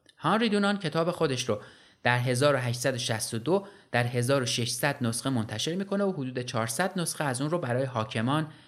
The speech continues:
خیرین سرشناس، ژنرال‌های ارتش و دوستا و آشناهاش می‌فرسته. کتاب بلافاصله معروف شد و برای دونان شهرت زیادی به بار آورد. از اینجا بود که دونان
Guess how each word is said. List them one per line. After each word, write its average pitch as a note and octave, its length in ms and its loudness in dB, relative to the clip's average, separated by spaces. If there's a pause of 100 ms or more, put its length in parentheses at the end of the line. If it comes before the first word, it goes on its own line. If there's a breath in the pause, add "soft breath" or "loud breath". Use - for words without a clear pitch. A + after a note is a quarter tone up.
(120)
خیرین A2+ 600 2
سرشناس، C#3 640 -2 (320 loud breath)
ژنرال‌های A2 560 2
ارتش A2 480 -2
و C3+ 60 -4
دوستا A#2+ 420 0
و - 40 -4
آشناهاش G#2+ 640 -2 (280 loud breath)
می‌فرسته. - 480 -6 (680)
کتاب A#3 360 0
بلافاصله D#3 520 2
معروف C#3+ 360 2
شد A3 180 -2
و G#3 60 -2
برای D3+ 240 -2
دونان C#3 280 2
شهرت C3+ 380 -2
زیادی A2+ 400 0
به F#2+ 100 -4
بار G2 180 -6
آورد. - 240 -14
از A#2+ 180 0
اینجا B2 260 2
بود G#2+ 180 -4
که A2+ 100 -8
دونان A#2+ 300 2